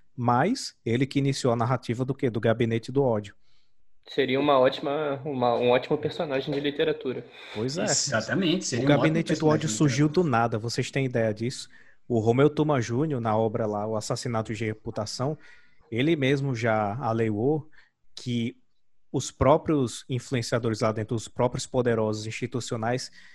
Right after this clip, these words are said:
Speaker 1: eles passavam informações falsas pra grande mídia, a grande mídia caía no bait,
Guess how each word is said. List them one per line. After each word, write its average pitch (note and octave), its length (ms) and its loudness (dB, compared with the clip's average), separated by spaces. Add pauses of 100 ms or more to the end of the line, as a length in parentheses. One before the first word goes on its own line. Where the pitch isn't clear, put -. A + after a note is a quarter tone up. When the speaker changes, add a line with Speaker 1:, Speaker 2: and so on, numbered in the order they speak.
(220)
Speaker 1:
eles A2+ 220 -2
passavam C#3 540 2
informações B2+ 600 0
falsas - 380 -4
pra A#2+ 180 -2
grande A#2+ 300 -4
mídia, C#3+ 400 -4 (380)
a A#2 100 0
grande B2 300 0
mídia B2 240 2
caía C3+ 340 2
no D#3+ 120 -2
bait, B2+ 520 0